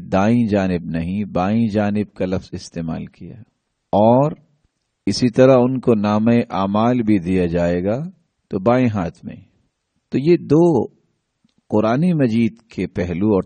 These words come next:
تعبیرات اس بات پہ دلالت کرتی ہیں کہ دائیں جانب یہ عزت والی ہے، اس لیے آپ صلی اللہ علیہ وآلہ وسلم دائیں جانب کو ہر کام میں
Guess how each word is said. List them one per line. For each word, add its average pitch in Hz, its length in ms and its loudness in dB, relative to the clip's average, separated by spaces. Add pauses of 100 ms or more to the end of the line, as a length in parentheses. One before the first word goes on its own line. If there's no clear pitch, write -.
تعبیرات 95 800 -2
اس 120 220 -10
بات 92 320 -6
پہ 92 120 -4
دلالت 87 480 -2
کرتی 85 380 -8
ہیں 107 160 -12 (800)
کہ 147 100 -6 (120)
دائیں 139 380 0
جانب 127 400 0 (1300)
یہ 113 260 2
عزت 117 380 0
والی 117 340 0
ہے، 73 160 -8 (1160)
اس - 200 -6
لیے 202 220 4
آپ 143 160 4
صلی 123 200 -2
اللہ 110 380 2 (160)
علیہ 87 540 0
وآلہ 82 480 -2
وسلم 85 480 -8 (840)
دائیں 104 500 0
جانب 98 480 -2
کو 104 180 -4 (120)
ہر 95 160 -6 (100)
کام 85 360 -8
میں 92 120 -8